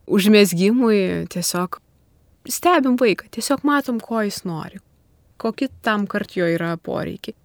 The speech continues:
Jeigu jis bėga čiumpa žaislų žaisti, tai kodėlgi ne, mes galim skirti truputėlį laiko pažaisti, o bežaidžiant ir susipažinti. O po to be abejo ir kitą kartą pirmiausiai netgi tiek, e,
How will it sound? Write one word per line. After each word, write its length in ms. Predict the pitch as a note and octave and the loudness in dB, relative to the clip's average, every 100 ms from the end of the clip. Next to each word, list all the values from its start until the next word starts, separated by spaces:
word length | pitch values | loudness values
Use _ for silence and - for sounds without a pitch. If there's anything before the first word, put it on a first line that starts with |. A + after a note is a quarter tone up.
| _ _ _ _ | _ _ _ _
Jeigu 240 | B3 G#3+ A3 | 0 0 0
jis 80 | G3+ | 0
bėga 320 | G#3 G#3 G#3 | 0 0 -4
čiumpa 320 | - A3 A3 | -6 -6 -6
žaislų 420 | G#3+ G#3 A3+ G#3+ F#3 | -2 0 0 -4 -4
žaisti, 300 | F3+ - - | -6 -8 -10
tai 140 | D#3+ - | -10 -8
kodėlgi 480 | D#3+ E3 E3 G3+ | -8 -6 -4 0
ne, 220 | D4 G#4 C#4 | 0 2 0
mes 200 | D#3+ E3 | -2 -6
galim 320 | D#3 D#3+ E3 | -6 -6 -8
skirti 360 | - - - - | -10 -12 -14 -12
truputėlį 520 | - E3 - D#3+ F3 E3+ | -12 -12 -8 -8 -6 -4
laiko 260 | E3+ - | -4 -6
pažaisti, 560 | F3 F3+ B3 D4 - - _ _ _ _ _ - | -8 -2 0 0 -2 -8 _ _ _ _ _ -6
o 80 | |
bežaidžiant 560 | E3+ F3 F3 F3+ F3+ F3 | -2 0 0 -2 -2 -4
ir 120 | - | -6
susipažinti. 920 | - F3+ G#3 - A3+ C#4 C#4+ A3 D3 D#3+ _ _ _ _ - | -6 -4 -4 0 2 6 6 4 -2 -6 _ _ _ _ -8
O 240 | E3 E3 | -6 -4
po 160 | D#3+ E3 | -6 -8
to 220 | - B3 | -8 -8
be 80 | G3 | -4
abejo 480 | D3+ D#3 D#3 D#3+ D#3+ - _ _ _ _ | -4 -4 -4 -6 -8 -10 _ _ _ _
ir 240 | D#3 D#3+ - _ - | -10 -10 -12 _ -8
kitą 220 | F3+ D3 | -4 -4
kartą 240 | - F#3 | -4 -8
pirmiausiai 640 | - F#3 E3+ F#3 A#3 - F#3 | -2 0 0 -2 -4 -4 -4
netgi 360 | F3+ E3+ E3 - _ _ _ _ - | -4 -4 -4 -6 _ _ _ _ -8
tiek, 380 | E3 D#3+ - | -6 -6 -10
e, 80 | D#3 | -10